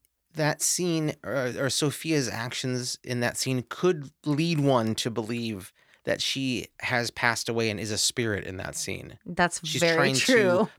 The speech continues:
Speaker 1: pass a message on.
Speaker 2: <laughs> From beyond.
Speaker 1: And they're just all wrapped up in their own stuff, so they don't recognize it.
Speaker 2: I like that.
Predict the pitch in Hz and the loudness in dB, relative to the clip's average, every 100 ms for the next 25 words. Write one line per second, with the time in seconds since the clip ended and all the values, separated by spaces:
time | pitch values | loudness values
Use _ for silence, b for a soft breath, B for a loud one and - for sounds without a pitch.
0 | - - 156 - 151 147 147 143 123 117 | -6 0 0 2 0 2 0 -2 -2 0
1 | 107 95 101 - 285 - - - 320 - | 0 0 -2 0 0 2 0 2 2 2
2 | 330 330 - - _ _ _ - B B | 0 -2 -6 -20 _ _ _ -8 B B
3 | - 185 190 180 208 196 196 190 180 165 | 0 2 4 2 2 2 4 4 2 2
4 | 156 120 123 131 131 127 127 135 127 131 | 0 0 0 2 2 4 2 0 -4 -2
5 | 131 127 131 131 - - 147 - - - | -2 -2 -2 -6 -8 -2 -2 -2 -8 -8
6 | 107 104 113 110 123 117 107 107 98 98 | -4 -2 -2 -4 -6 -6 -8 -8 -6 -6
7 | - - 214 190 185 220 123 65 - | -8 -8 -6 -4 -6 -6 -4 -4 -6